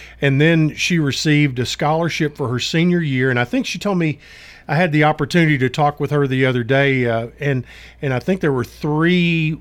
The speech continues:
young women, and she just happened to turn her papers in first, and that made her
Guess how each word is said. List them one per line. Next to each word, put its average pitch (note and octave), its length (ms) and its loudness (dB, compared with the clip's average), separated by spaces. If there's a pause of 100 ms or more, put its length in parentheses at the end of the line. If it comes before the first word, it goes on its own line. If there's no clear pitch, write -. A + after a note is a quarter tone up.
young D3+ 440 2
women, C#3+ 420 2 (420)
and C3 280 -4
she G#3 240 0
just F3 200 0
happened D#3+ 320 0
to B2 60 -2
turn D3+ 280 -2
her C#3+ 140 0
papers D#3 480 -2
in D3+ 180 2
first, E3 460 0
and C#3 320 0
that D3+ 180 2
made D3 280 2
her C3+ 320 -2